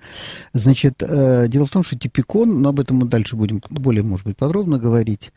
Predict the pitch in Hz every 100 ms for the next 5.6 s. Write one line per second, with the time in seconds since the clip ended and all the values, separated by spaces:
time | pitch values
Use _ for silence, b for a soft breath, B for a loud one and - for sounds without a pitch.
0 | B B B _ 156 156 160 156 151 156
1 | 147 143 151 151 - 180 147 - 151 -
2 | 165 156 123 - - 104 104 - 113 110
3 | 113 90 - - - 127 101 113 104 95
4 | - 113 - 101 101 107 101 120 - 95
5 | - 95 101 85 -